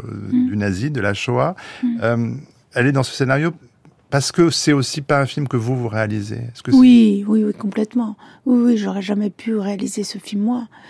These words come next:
Speaker 1: Oui, oui. Et puis, oui, c'est parce que c'était Yossi, c'est parce que moi, je me se-, sent-, se serais, moi, je me, je me serais pas sentie légitime du tout, euh, dans la réalisation de ce film.
Speaker 2: Mm.
Speaker 1: Euh, mais même dans l'écriture toute seule. Non, non.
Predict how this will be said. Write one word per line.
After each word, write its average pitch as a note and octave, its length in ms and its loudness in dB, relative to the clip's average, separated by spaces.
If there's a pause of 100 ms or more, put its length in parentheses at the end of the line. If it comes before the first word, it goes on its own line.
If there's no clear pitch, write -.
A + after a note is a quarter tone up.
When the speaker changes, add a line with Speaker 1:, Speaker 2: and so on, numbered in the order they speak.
(280)
Speaker 1:
Oui, B3+ 120 6
oui. A#3+ 260 4 (480)
Et G3 80 -10
puis, - 180 -14 (180)
oui, C4 140 6
c'est - 140 -4
parce G3 200 -6
que G#3+ 120 -2
c'était F#3 340 -4
Yossi, C4+ 640 4
c'est G3+ 160 -6
parce G3+ 220 -8
que G3+ 220 -4 (240)
moi, A3 100 4
je G#3 100 0
me G3+ 100 2
se-, A#3 460 -8
sent-, - 540 -6
se - 300 -10
serais, G#3 300 -8 (200)
moi, A3+ 160 2
je G#3 100 -2
me, G3+ 280 0 (580)
je G#3+ 140 2
me G#3+ 40 6
serais A3 280 2
pas C4 220 4
sentie C4 340 4
légitime A3 600 6
du G#3+ 160 6
tout, C4 400 6
euh, F#3+ 160 0
dans F#3+ 140 0
la F#3+ 100 -2
réalisation F#3 600 -4
de E3+ 80 -10
ce A#3 100 -4
film. G3+ 440 0
Speaker 2:
Mm. G3 1000 -10
Speaker 1:
Euh, G3+ 420 -6 (220)
mais A#3 80 6
même B3 240 10
dans G#3 100 4
l'écriture G3+ 540 0
toute - 220 -6
seule. B3+ 320 2
Non, A#3 120 2
non. A#3+ 260 2